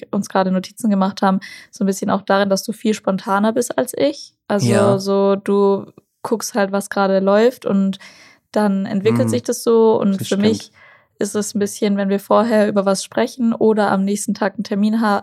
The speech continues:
Speaker 1: haben, ich bin ziemlich verantwortungsbewusst, wenn ich nicht extrem über, über den Durst, äh, trinke. Manchmal bin ich auch sehr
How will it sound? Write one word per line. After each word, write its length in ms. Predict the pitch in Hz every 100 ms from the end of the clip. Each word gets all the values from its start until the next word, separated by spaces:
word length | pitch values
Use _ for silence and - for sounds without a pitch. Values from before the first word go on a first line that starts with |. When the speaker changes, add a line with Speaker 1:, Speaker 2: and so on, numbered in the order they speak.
| 208
Speaker 1:
haben, 280 | 208 196 208
ich 120 | -
bin 300 | 196 196 202
ziemlich 380 | - 226 220 -
verantwortungsbewusst, 1040 | - 202 - 220 226 - 226 233 240 - - - _
wenn 140 | 208 202
ich 100 | 202
nicht 160 | 208
extrem 380 | 196 - - 208
über, 180 | 214 -
über 160 | 214 220
den 160 | 214
Durst, 420 | 214 214 - -
äh, 240 | - 208 208
trinke. 380 | - 214 214 208
Manchmal 360 | 196 - 196
bin 120 | 202 208
ich 200 | 208 -
auch 180 | 190
sehr 460 | - 202 196 196